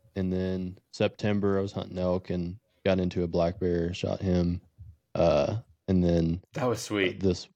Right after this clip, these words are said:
Speaker 1: this whitetail. Yeah, so it's just been three animals so far this year. Um, had a couple heartbreaking, uh, instances with elk.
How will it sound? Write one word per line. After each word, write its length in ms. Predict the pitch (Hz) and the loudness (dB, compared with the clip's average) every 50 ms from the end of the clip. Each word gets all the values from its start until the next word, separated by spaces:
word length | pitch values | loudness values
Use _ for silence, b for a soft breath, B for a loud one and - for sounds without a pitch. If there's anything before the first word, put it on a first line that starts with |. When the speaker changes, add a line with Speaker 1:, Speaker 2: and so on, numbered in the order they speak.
| - | -2
Speaker 1:
this 220 | - 104 98 - - | 0 0 0 0 0
whitetail. 580 | 98 92 87 - - - 90 80 - - 110 _ _ - | 0 0 0 0 -2 -6 -8 -8 -8 -10 -12 _ _ -2
Yeah, 260 | 107 101 92 87 90 | -2 0 0 -2 -4
so 400 | 92 - - 110 107 107 101 - _ _ _ _ _ _ _ _ _ - | -6 -2 2 2 2 2 0 -2 _ _ _ _ _ _ _ _ _ -6
it's 140 | - 113 - | -6 -4 -2
just 160 | - 131 117 | -2 -2 0
been 140 | - 127 113 | 0 -2 0
three 240 | 117 117 117 113 113 | 0 -2 -2 0 0
animals 300 | 113 113 110 107 104 101 | 0 -2 -4 -4 -6 -6
so 140 | - 110 101 | -8 -8 -8
far 240 | - - 107 104 104 | -4 -4 -2 -2 -2
this 260 | 104 104 104 - - | -2 -4 -4 -2 0
year. 300 | 110 107 107 104 101 - - - _ _ _ _ _ _ - | 2 2 2 2 0 -2 -12 -20 _ _ _ _ _ _ -6
Um, 400 | - 110 104 101 98 92 95 95 - - - - - - | -2 0 0 0 0 -2 -4 -8 -12 -16 -18 -18 -12 -4
had 140 | - 117 110 | 0 0 0
a 40 | 107 | 0
couple 280 | - - 107 - 104 98 | 0 -2 -4 -4 -4 -4
heartbreaking, 760 | 104 101 95 85 95 98 95 95 - 98 95 92 92 95 101 _ _ - - - _ _ _ - | -4 -4 -4 -2 -2 -4 -4 -2 -2 -4 -4 -4 -4 -6 -10 _ _ -20 -20 -20 _ _ _ 0
uh, 280 | 104 92 90 90 90 95 110 - _ _ _ _ _ - _ - | 2 4 4 4 2 0 -4 -10 _ _ _ _ _ -14 _ -4
instances 540 | 104 98 - - - - 98 92 87 - - | -2 -2 -4 -4 -6 -4 -2 -2 -4 -4 0
with 160 | 95 92 87 - - | 2 2 2 4 4
elk. 400 | 98 92 92 92 92 - - | 4 4 4 4 2 -2 -10